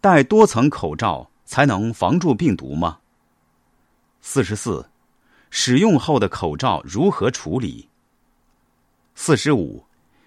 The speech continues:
饮食方面应该注意什么？四十六、治疗费用如何承担？四十七、公众如何科学应对疫情带来的心理恐慌？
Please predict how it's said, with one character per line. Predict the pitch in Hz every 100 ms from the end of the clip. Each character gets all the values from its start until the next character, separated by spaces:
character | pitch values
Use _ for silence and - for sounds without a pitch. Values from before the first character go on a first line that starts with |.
| _
饮 | - 117 107
食 | - 180
方 | 156 139
面 | 117 71 -
应 | 127 139
该 | 120 113
注 | 113 170
意 | 85
什 | - 64
么？ | 69 76 _ _ _ _ _ _ _ _ _ _ _ _
四 | - 117
十 | 92
六、 | 117 69 53 _ _ _ _ _ _ -
治 | - 180
疗 | 123
费 | 175 196
用 | 110 76 -
如 | 76 87 165
何 | - 92
承 | - 131 80
担？ | 107 104 113 _ _ _ _ _ _ _ _ _ _ _ _
四 | - -
十 | 113 98
七、 | - 120 120 - _ _ _ _ _
公 | - 220
众 | 220 165
如 | 110 185
何 | - 87 117
科 | - 202 208
学 | - 117
应 | 139 90
对 | 104 78
疫 | 165 160
情 | - - 64 95
带 | - 107
来 | 71 80
的 | 78
心 | - 190 185
理 | 98
恐 | 117 - - 110
慌？ | 90 95